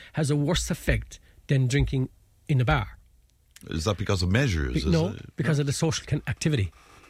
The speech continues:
Speaker 2: Oh.
Speaker 1: Whatever way, the
Speaker 2: Oh.
Speaker 1: research has shown that if people are out having a few drinks in a pub, having a chat and, and a crack with the lads, the body seems to be able to handle it different. Whereas if you're sitting down at home and you're looking at a screen and you're drinking,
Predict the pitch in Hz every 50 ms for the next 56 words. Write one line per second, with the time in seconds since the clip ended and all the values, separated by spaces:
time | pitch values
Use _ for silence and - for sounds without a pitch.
0 | - - - - 156 196 214 170 180 175 185 240 262 381 370 320 185 160 139 131
1 | 131 - - - - - - 190 175 165 202 247 262 - - 214 180 - - 180
2 | 147 - - 220 208 156 139 127 120 - - - - - 151 139 143 135 - -
3 | 240 240 - 226 202 196 185 156 143 - 151 139 135 135 - - 208 220 220 180
4 | 180 175 139 - 156 - - - - 131 107 - 175 214 226 220 196 170 - -
5 | 165 151 131 - 147 135 127 117 - - - - - - 143 143 131 120 - -
6 | 190 202 202 - 156 156 135 123 120 117 117 131 - - - - - _ _ _
7 | _ _ _ _ _ - - 165 127 170 202 240 269 - - - 170 143 - -
8 | 143 139 131 123 131 - 123 - 135 123 113 113 104 - 208 - - 107 101 -
9 | - - - - - - 180 180 165 156 165 175 156 - - 254 247 220 170 175
10 | 165 156 147 131 165 220 175 135 135 143 - - - - - - _ - 156 151
11 | 156 170 170 175 156 147 139 143 131 - - - - 233 226 190 160 156 147 -
12 | 143 139 139 131 120 - 185 202 180 - - - - -